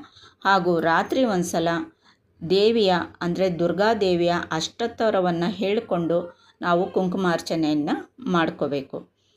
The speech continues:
ಈ ಕುಂಕುಮಾರ್ಚನೆ ಮಾಡಿರೋದನ್ನ ದೇವರಿಗೆ ಮೊದಲಿಗೆ ಇಟ್ಟು, ನಂತರ ನಾವು ಮನೆಯವರೆಲ್ಲರೂ ಕೂಡ ಈ ಕುಂಕುಮವನ್ನ ಧರಿಸ್ಬೇಕು.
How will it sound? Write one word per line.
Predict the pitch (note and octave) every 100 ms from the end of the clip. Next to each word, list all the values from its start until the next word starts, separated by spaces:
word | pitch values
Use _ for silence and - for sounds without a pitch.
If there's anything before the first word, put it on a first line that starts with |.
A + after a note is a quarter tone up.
| _ _
ಈ | A3+
ಕುಂಕುಮಾರ್ಚನೆ | A3+ A#3 A#3 A#3+ A3+ G#3+ - G3
ಮಾಡಿರೋದನ್ನ | F#3 E3 F3 G#3 F3+ E3+ E3 D#3+ F#3 - _ E3+
ದೇವರಿಗೆ | F#3+ G#3+ G#3+ F#3
ಮೊದಲಿಗೆ | F3+ D#3+ E3 F3 F3 D#3+
ಇಟ್ಟು, | D#3+ _ - - -
ನಂತರ | F#3 A#3 B3+ F#3 F3+ F3+ - - -
ನಾವು | F#3 F#3+ F#3
ಮನೆಯವರೆಲ್ಲರೂ | E3 F3+ A3 A#3 F3+ G#3+ F3 F3
ಕೂಡ | F3 F3 C4+ -
ಈ | - G#3
ಕುಂಕುಮವನ್ನ | G#3 G#3+ G#3+ A3+ F#3 D#3+ D#3+
ಧರಿಸ್ಬೇಕು. | A#3+ C4 F#3 F3+ - - D3+ -